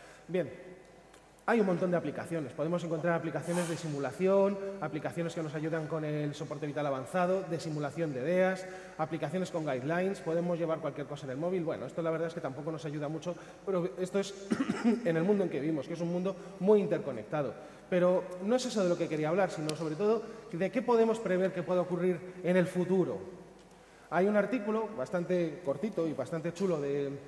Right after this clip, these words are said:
de Nolan, en colaboración con Cariu y, y Sunder,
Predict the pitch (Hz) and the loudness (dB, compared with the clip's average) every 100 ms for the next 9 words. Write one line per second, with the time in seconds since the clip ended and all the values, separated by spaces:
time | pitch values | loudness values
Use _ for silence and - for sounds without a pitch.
0 | - - - - - 147 143 185 180 170 | -16 -20 -20 -20 -16 -10 0 4 4 2
1 | - - - - 143 151 147 147 160 180 | -4 -10 -12 -10 -4 -2 0 -2 -2 -2
2 | 175 170 160 160 156 156 151 170 170 160 | 0 0 0 0 -2 -2 -2 0 0 0
3 | 156 156 151 - 160 147 214 190 | -2 -2 -6 -10 -10 -2 0 0